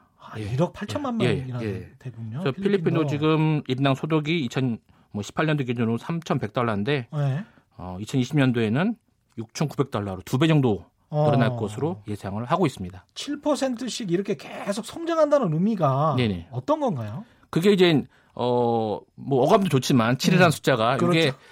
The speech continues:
Speaker 2: 십 년을 지나면
Speaker 1: 그렇죠. 어.
Speaker 2: 이 지디피가 두 배가 됩니다.
Speaker 1: 아.
Speaker 2: 예.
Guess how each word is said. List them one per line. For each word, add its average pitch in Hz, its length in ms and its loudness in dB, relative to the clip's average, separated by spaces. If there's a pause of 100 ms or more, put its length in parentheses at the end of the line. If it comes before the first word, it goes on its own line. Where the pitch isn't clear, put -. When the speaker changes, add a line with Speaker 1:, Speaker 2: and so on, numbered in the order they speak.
(160)
Speaker 2:
십 - 220 -2
년을 233 320 8
지나면 143 560 4
Speaker 1:
그렇죠. 123 340 -4 (240)
어. 131 140 -8
Speaker 2:
이 139 80 -2
지디피가 185 440 2
두 139 200 -4
배가 220 220 6
됩니다. 92 340 -2 (480)
Speaker 1:
아. 160 400 0
Speaker 2:
예. 101 260 2